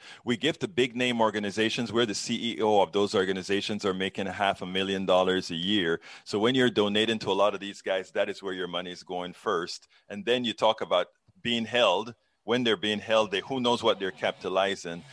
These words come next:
And after they do that, then they give to subcontractors who themselves have their cut.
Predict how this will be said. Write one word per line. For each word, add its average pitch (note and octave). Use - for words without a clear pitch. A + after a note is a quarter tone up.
And F#2
after A2+
they F2+
do A2
that, F#2
then A2+
they F#2+
give G#2+
to G2
subcontractors G2+
who C#3
themselves A2+
have G2+
their F2+
cut. G#2